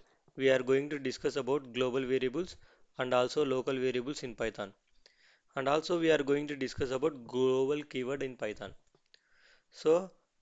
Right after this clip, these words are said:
first let's discuss about what are local variables in Python. So local variables are the one which you have created inside the function. Once you create any local variable inside the function,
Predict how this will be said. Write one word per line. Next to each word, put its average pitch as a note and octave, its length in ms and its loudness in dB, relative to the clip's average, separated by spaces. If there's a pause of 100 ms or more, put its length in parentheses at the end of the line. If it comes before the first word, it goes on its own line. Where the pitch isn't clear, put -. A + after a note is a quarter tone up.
(140)
first F#3+ 260 -2
let's E3 160 0
discuss D3+ 460 -2
about C#3+ 260 -2 (280)
what C3+ 340 0
are D#3 100 2
local C3+ 380 -2
variables B2+ 480 -4
in A#2+ 100 -10
Python. G#2 300 -6 (800)
So - 160 0
local D#3+ 400 2
variables F3 560 2
are D3+ 160 2
the C3+ 160 -2
one C#3 340 -2 (540)
which G3 240 -6
you D#3+ 120 2
have D3 260 6
created D3+ 580 4
inside D3 500 0
the D3+ 80 0
function. A2 480 -8 (720)
Once D#3 320 0
you F#3 80 2
create D#3+ 320 2
any D#3+ 200 4
local C#3+ 300 4
variable C#3 400 0
inside C3 380 -2
the C3 80 -2
function, C#3+ 480 -8